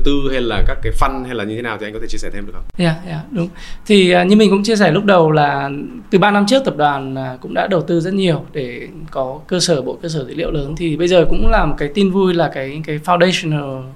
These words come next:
Speaker 2: là cũng đã được gần như ready rồi.
Speaker 1: Ừ.
Speaker 2: Thì, thì bây giờ thì bên mình cũng, à, đợt vừa rồi thì cũng có một cái tin là Vingroup là, ok, cho công ty Gene Story được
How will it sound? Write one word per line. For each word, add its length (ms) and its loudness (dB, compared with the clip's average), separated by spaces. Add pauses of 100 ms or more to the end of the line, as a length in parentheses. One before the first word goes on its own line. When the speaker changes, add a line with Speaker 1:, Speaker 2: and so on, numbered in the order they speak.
Speaker 2:
là 160 -2
cũng 560 -10
đã 200 -4 (120)
được 140 -12 (600)
gần 120 8
như 160 6
ready 260 8
rồi. 240 2 (260)
Speaker 1:
Ừ. 60 0 (460)
Speaker 2:
Thì, 460 6 (100)
thì 180 2
bây 140 6
giờ 260 4
thì 380 0 (180)
bên 140 6
mình 140 4
cũng, 320 -4 (120)
à, 560 -4
đợt 100 4
vừa 100 4
rồi 280 6
thì 80 0
cũng 140 -4
có 80 0
một 60 0
cái 100 -4
tin 220 4
là 140 4
Vingroup 680 0
là, 500 -4 (200)
ok, 100 -8 (160)
cho 180 2
công 220 -4
ty 180 2
Gene 140 -4
Story 340 -4
được 220 -6